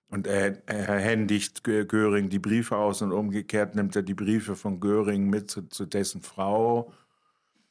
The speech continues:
Und, und dann merkt Göring aber, ähm, dass Malek,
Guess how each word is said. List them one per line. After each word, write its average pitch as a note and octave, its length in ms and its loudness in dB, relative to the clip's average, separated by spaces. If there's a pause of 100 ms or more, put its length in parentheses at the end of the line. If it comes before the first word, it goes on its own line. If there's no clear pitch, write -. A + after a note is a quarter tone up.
(800)
Und, G2 180 0
und G2+ 200 0
dann G#2+ 180 2
merkt A2 300 0
Göring A2+ 420 4
aber, G#2 460 2 (440)
ähm, G#2 680 2 (440)
dass - 460 -2 (1000)
Malek, G#2 600 0